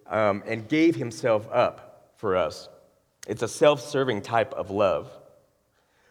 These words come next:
So when the Lord said the woman's desire would be contrary to her husband,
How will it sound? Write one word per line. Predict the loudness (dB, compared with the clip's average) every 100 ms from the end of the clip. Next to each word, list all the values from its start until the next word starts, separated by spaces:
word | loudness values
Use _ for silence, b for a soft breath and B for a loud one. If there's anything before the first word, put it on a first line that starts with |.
| _ _
So | 2 6
when | 6 6
the | 4
Lord | 2 2 4 6 4 2 -4 B B B
said | 0 2 4
the | 2
woman's | 2 2 0
desire | -4 2 6 6
would | 4 -2
be | -4
contrary | -6 -10 -2 4 4 4 0 -2 -2
to | -6
her | -6 -2
husband, | 0 0 0 -4 -4